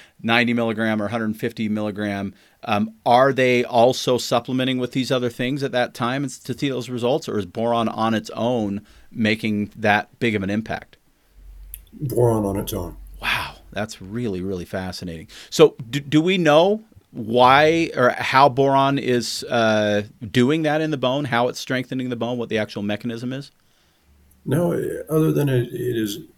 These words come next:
Speaker 2: it penetrates into the bone tissue itself,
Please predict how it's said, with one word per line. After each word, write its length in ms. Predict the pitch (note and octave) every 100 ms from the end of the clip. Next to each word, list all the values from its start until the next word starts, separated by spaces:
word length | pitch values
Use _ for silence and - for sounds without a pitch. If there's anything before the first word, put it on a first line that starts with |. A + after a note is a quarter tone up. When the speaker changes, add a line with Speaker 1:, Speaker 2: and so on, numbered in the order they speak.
| _ -
Speaker 2:
it 280 | B2 - -
penetrates 600 | C#3+ C#3+ - C3 B2+ -
into 260 | C3 C#3+
the 80 | A#2
bone 280 | G#2+ A#2 A#2+
tissue 360 | - - - A#2+
itself, 500 | - A#2 A#2 C3+